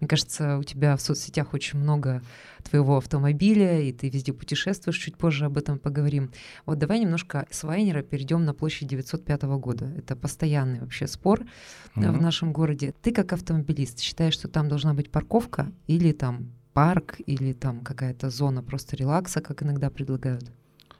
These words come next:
Speaker 2: А, ни то, ни другое.
Speaker 1: Так, а что?
Speaker 2: Это площадь. Это центральная площадь, у неё своя функция.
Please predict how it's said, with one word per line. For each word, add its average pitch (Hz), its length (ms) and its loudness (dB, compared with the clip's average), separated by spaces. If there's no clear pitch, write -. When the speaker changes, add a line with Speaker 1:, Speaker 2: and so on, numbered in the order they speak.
Speaker 2:
А, 113 440 4
ни 117 100 2
то, 135 100 0
ни 120 100 -2
другое. 98 440 -2
Speaker 1:
Так, 120 280 -6
а - 40 -14
что? 147 260 -4
Speaker 2:
Это 120 200 0
площадь. 113 520 -2
Это 120 220 -4
центральная 107 540 0
площадь, 135 420 -2
у 110 40 0
неё 110 260 2
своя 113 320 -2
функция. 101 580 -4